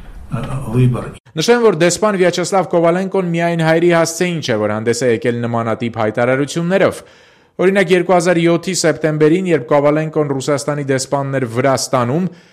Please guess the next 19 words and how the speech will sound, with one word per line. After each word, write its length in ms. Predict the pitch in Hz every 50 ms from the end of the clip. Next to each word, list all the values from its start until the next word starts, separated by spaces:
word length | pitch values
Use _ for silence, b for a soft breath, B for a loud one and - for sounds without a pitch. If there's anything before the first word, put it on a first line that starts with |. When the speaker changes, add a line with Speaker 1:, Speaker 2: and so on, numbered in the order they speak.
| B B B
Speaker 2:
վրացի 380 | B 127 156 170 170 175 208 185
մշակութային 640 | 180 160 - 180 - - 165 156 180 170 175 170 156
գործիչների 540 | 156 151 151 156 156 156 - 160 160 160 160
հետ 100 | 151 156 151
հանդիպմանը 500 | 151 147 147 147 - 156 160 165 165 160 156
նա 100 | 156 143
հայտարարեց, 640 | 139 139 147 143 151 147 143 143 139 160 170 160 - - B B B B
որ 140 | 143 143 135 135
վրացիները 560 | 143 156 156 151 156 156 156 151 160 165 165 156
մահացող 680 | 156 156 156 156 143 151 147 - - 151 143 135 135 127
ժողովուրդ 520 | 139 139 135 139 135 135 156 160 151 - 180
են 100 | 180 170 175 B B B B B
ու 120 | B 190 160
դիմելով 400 | 175 170 170 170 175 170 160 143 156
ներկա 260 | 151 151 151 165 160 147 147
վրացիներին 540 | 151 151 139 - 151 147 147 147 156 165 160 -
շարունակեց. 640 | 170 156 156 156 156 151 139 - 117 104 - - - b b b b b b b 120 113
«Դուք 240 | 151 170 165 170 - -
կանհետանաք»։ 720 | 160 151 143 143 139 131 143 131 123 113 98 92 87 -